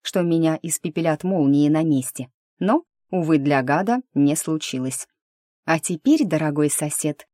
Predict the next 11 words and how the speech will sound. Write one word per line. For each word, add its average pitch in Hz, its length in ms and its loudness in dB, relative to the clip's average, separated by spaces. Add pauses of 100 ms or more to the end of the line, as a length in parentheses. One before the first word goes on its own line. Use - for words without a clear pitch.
(200)
разреши 269 480 2
тебе 240 240 2
вернуть 233 520 2
вот 294 320 2
это». 156 440 -2 (720)
И 175 60 -2
я 156 420 0
медленно-медленно, 190 1200 4 (160)
чтобы 160 300 0
не 160 100 4
спровоцировать 160 800 -4